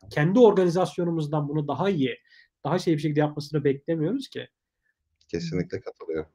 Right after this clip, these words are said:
Speaker 1: O daha fazla şey kazandırıyor.
Speaker 2: Harun, ağzına sağlık. Ben böyle boşuna seni seçmedim tabii. Ee, bu, bu, e, şeyden, İngiltere'den, e, developer gibi görünen ama aslında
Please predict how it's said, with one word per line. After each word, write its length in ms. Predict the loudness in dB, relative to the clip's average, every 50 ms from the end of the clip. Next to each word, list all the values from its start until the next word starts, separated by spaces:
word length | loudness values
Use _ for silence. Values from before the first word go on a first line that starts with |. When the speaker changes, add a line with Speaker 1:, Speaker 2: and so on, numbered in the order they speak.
| _ -2 2
Speaker 1:
O 140 | 2 4 6
daha 200 | 6 6 4 4
fazla 500 | 2 2 2 2 0 -2 -4 -4 -6 -8 -12 _ _ _ _ _ _
şey 220 | -8 -2 -2 0 0
kazandırıyor. 600 | 0 -4 -6 -6 -6 -8 -8 -10 -10 -10 -12 -14 -16 _ _ _ _ _ _ _ _ _ _ _ _ _ _ _ _ _ _ _ -20 -20 _ _ _ _ _ _ _ _ -20 -20 -20 -20 -20 -20 _ _ _
Speaker 2:
Harun, 360 | 2 6 10 10 12 10 10
ağzına 420 | 10 10 8 8 8 8 4 4
sağlık. 580 | 4 4 6 6 6 6 4 2 -2 -2 0 2
Ben 340 | 2 2 0 -2 -4 2 4
böyle 480 | 6 6 6 6 4 2 2 0 0
boşuna 340 | 0 0 2 2 2 2 2
seni 200 | 2 2 0 2
seçmedim 520 | 2 0 0 0 0 0 0 0 0 0
tabii. 380 | 0 0 2 2 2 0 0 -4 -4 0 2
Ee, 240 | 4 4 4 2 0
bu, 200 | -2 -2 0 0
bu, 400 | 2 4 4 2 2 0 2 4
e, 260 | 4 6 6 4 2 2
şeyden, 400 | 0 -2 0 0 0 0 0 -2
İngiltere'den, 760 | -2 -2 -2 -2 -2 0 2 2 2 4 4 2 2 2
e, 560 | 0 -2 -4 -2 0 2 4 4 4 4 2 0 0 -4 -8 _ _ _ _ _ _ _ _ _ _
developer 440 | -2 2 4 6 6 6 6 4 4
gibi 320 | 4 2 -2 -2 -4 0
görünen 480 | 4 6 6 6 6 4 4 2 2 0 -4 -6
ama 340 | -2 2 2 4 2 2 0
aslında 760 | 0 -2 -2 -2 -2 -2 -2 0 2 2 2 2 2 -2